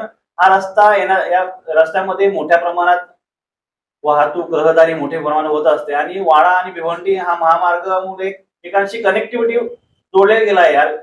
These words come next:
आणि जो वाडा, वाडा परिसर आहे यामुळे या रस्त्याच्या, जो रस्त्याची नादुरुस्ती यामुळे वाड्याची कुठेतरी प्रगती एक प्रकारे खुंटली जात आहे. त्यामुळे लोकांची अशा अपेक्षा आहे की हा रस्ता पूर्ण झाला पाहिजे,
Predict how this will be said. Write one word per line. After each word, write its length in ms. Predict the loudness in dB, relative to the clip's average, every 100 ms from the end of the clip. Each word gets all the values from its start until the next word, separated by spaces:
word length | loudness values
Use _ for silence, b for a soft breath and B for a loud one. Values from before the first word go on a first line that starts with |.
| _
आणि 140 | -10 -2
जो 160 | 2
वाडा, 460 | 6 6 6 4 0 -8 _ -2
वाडा 240 | 2 4
परिसर 340 | 4 2 4 4
आहे 240 | 4 2
यामुळे 320 | 0 0 2
या 140 | 4 4
रस्त्याच्या, 400 | 0 0 0 0 -4 _ _ _ _ _ _
जो 120 | 0 0
रस्त्याची 360 | 2 0 0
नादुरुस्ती 580 | 4 4 4 0 0 2
यामुळे 300 | 2 2 2 2
वाड्याची 440 | 4 4 4 -2
कुठेतरी 320 | -2 0 -2
प्रगती 360 | -2 -2 0 0
एक 180 | -2 -8
प्रकारे 280 | -8 0 0
खुंटली 400 | 0 -4 -2 0
जात 160 | 2 2
आहे. 160 | 2 0
त्यामुळे 240 | -2 0
लोकांची 340 | -2 0 0 0
अशा 200 | 2 0
अपेक्षा 320 | 0 -4 0
आहे 180 | 0 0
की 320 | -10 _ 0
हा 260 | 2 4
रस्ता 420 | 2 2 2 2 -10 _ _
पूर्ण 200 | -4 0
झाला 300 | 0 4 4
पाहिजे, 440 | 4 2 -2 -8